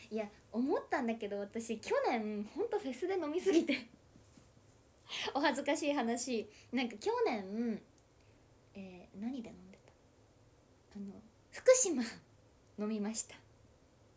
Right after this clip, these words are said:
<laughs> 福島のフェス、飲みました。えーっと、米フェス、飲みました。あと何？あ、これは終わってからだけど、そのフェス終わってからだけど、あの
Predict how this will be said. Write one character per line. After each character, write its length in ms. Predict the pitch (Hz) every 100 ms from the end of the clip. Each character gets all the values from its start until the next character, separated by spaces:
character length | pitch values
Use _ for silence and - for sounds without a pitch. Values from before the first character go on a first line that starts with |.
| -
<laughs> 840 | - - - 381 - - - - -
福 180 | 370 554
島 220 | 554 415
の 120 | 269 240
フ 80 |
ェ 140 | 240 233
ス、 300 | 285 262 -
飲 120 | 202 214
み 120 | 226
ま 140 | 220 247
し 100 | -
た。 140 | 202
え 200 | 214 175 - - - - - -
ー 120 | 190
っ 20 | 185 -
と、 80 | - 175 - -
米 180 | 294 453
フ 60 | 427
ェ 60 |
ス、 400 | 415 - 370 240 - - -
飲 100 | 202
み 120 | 196
ま 140 | 190 226
し 120 | -
た。 120 | 170
あ 20 | 170 - - - - - - - - - - - - - - 233
と 100 | 190
何？ 520 | 190 226 214 190 214 - - - - - - - - - - - - - - - - -
あ、 80 | 233 - -
こ 80 |
れ 100 | 466 539
は 60 | 453
終 80 | 285
わ 80 | 381
っ 80 |
て 100 | 381
か 140 | 440 262
ら 80 | 190
だ 100 | 202
け 120 | 196
ど、 100 | 196
そ 80 | 220
の 60 | 208
フ 60 |
ェ 40 | 320
ス 60 |
終 80 | 349
わ 80 | 330
っ 40 |
て 80 | 339
か 100 | 285
ら 80 | 196
だ 80 | 180
け 120 | 190
ど、 240 | 214 202 - - - -
あ 60 |
の 60 | 220